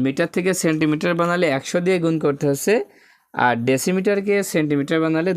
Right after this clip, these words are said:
দশ দিয়ে গুণ করা লাগছে। এবার গুণ করে ফেলো। দেখো, আমরা আবার গুণ করে দেখি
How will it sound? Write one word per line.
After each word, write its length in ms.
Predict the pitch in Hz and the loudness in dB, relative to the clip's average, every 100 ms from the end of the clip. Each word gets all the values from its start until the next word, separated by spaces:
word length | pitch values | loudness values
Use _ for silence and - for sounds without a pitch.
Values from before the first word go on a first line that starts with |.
| 190 | 2
দশ 120 | 190 160 | 2 2
দিয়ে 120 | 151 | 2
গুণ 140 | 135 123 | 2 0
করা 180 | 113 113 | 0 0
লাগছে। 320 | 110 107 104 - - _ - _ _ _ _ _ _ _ _ _ _ _ - _ _ _ _ _ _ _ _ - - | 0 -2 -6 -8 -12 _ -20 _ _ _ _ _ _ _ _ _ _ _ -20 _ _ _ _ _ _ _ _ -20 -2
এবার 220 | 139 180 | 2 4
গুণ 160 | 185 190 | 2 2
করে 200 | 175 131 | 2 2
ফেলো। 260 | 127 113 101 - _ - _ - | 2 0 -2 -8 _ -20 _ -4
দেখো, 180 | 151 147 | -2 0
আমরা 200 | 143 165 | 0 2
আবার 180 | 156 165 | 2 0
গুণ 160 | 156 160 | 0 0
করে 180 | 160 139 | 0 2
দেখি 320 | 139 139 127 | 2 0 0